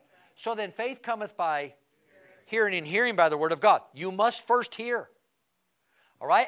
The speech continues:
And then you must believe once you hear. Many hear but don't believe. Everyone who gets saved hears. Everyone who gets saved believes. And everyone who gets, uh, who hears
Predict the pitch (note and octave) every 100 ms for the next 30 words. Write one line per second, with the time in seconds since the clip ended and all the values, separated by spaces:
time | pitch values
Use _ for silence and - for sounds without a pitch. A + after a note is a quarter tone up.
0 | - G#3+ G3 D3 A#3 C#4+ C#4 C4+ G#3+ G#3
1 | F#3+ F3 C#3+ F#3 F#3 F3+ C4 C4 D#3 D#3+
2 | D3+ F3 G3 G3+ - A3+ A#3+ F3+ _ _
3 | _ C#3+ E3 C4 C#4+ B3 E3+ A3+ C4 F#3
4 | E3+ F3+ F3+ G#3 B3+ A#3+ - _ _ _
5 | _ _ _ _ _ _ _ A#3 C#4 D4+
6 | D4 C4 F3 E3 E3 E3+ E3+ D#3+ D#3 -
7 | D#3+ C#3+ B2 - F3+ G#3+ A#3 C4 - -
8 | _ _ _ A3+ C#4+ C#4 C4+ F#3+ F#3 D3+
9 | E3 C#3 D#3+ - - F#3+ F#3+ G3 C3 D#3
10 | D#3 A3+ G#3+ D#3 F#3+ F3+ _ - - -
11 | G3 F#3+ - B3 C#4 D#4 B3 A#3 G3 F#3
12 | D#3+ E3 - - G3 F3+ D#3 B2+ _ -
13 | F3 D3 G#3 C4 C#4